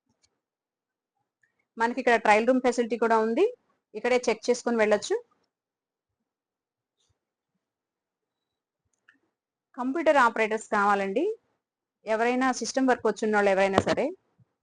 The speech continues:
మా కాంటాక్ట్ కి ఫోన్ చేయండి. ట్వెల్వ్ డబల్ నైన్ అండి పీసెస్ వచ్చేసి.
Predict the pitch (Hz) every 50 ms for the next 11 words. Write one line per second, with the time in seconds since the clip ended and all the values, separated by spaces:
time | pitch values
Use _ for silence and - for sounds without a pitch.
0 | _ _ _ _ _ _ _ _ _ _ _ _ _ _ _ - - _ - 196
1 | 196 - 202 190 185 208 208 - - 208 190 185 185 - 196 190 196 196 - 175
2 | 165 165 175 277 370 - - - - - - - - - - - _ _ _ _
3 | _ - - - - - - - - - - _ _ - 233 226 240 247 226 208
4 | 202 196 196 190 185 185 180 175 180 185 185 - 185 - - 175 - 175 160 -
5 | 156 - - -